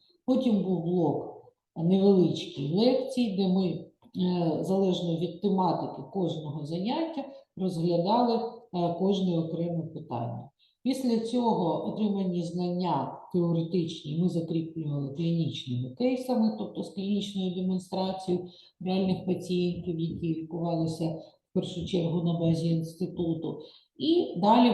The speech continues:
потім були самі цікаві блоки, як на мене, це вирішення клінічних задач в малих групах, де, знову ж таки, за темою заняття у вас було шість клінічних задач, які ви вирішували вдома,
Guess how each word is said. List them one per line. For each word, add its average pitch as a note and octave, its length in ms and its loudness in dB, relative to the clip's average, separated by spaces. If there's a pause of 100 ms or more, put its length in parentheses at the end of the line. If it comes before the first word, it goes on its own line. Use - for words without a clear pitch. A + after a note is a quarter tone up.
потім G#3 380 4
були F3+ 240 4
самі F3 480 0
цікаві E3 480 4
блоки, G#3 500 2
як G3 280 0
на F3 100 0
мене, E3 500 2
це - 440 -2 (240)
вирішення F3 560 2
клінічних E3+ 540 0
задач D#3+ 420 2
в - 40 -6
малих C#3+ 320 2
групах, C#4 600 0 (320)
де, G#3 460 6
знову A3 300 8
ж - 120 0
таки, G3+ 320 4
за G#3 200 6
темою F#3 800 4
заняття B3 640 2 (500)
у D#3+ 40 -2
вас E3+ 180 4
було F3 260 8
шість - 500 0 (160)
клінічних E3+ 540 2
задач, E3 460 2
які - 160 -4
ви E3 80 2
вирішували D#3+ 680 2 (100)
вдома, G#3 580 0